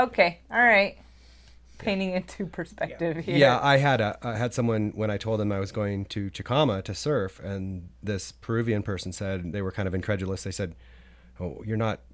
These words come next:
Speaker 3: going to Machu Picchu? You're not going to the Andes? You, you're not gonna go see the archaeology?" <laughs> I'm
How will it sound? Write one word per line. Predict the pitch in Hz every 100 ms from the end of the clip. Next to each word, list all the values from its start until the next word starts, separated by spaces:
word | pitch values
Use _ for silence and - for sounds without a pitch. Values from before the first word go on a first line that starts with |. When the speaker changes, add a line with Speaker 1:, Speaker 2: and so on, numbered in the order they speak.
| -
Speaker 3:
going | - 104
to | 98 92 85
Machu | 92 -
Picchu? | - 143 - 240 240
You're | 113
not | 92
going | 110
to | 95
the | 87
Andes? | 92 180 247 262 247 - - - -
You, | 117
you're | - - 127
not | 127
gonna | 131 113
go | 117
see | 117
the | 107
archaeology?" | 104 98 98 180 220 262 254
<laughs> |
I'm | 117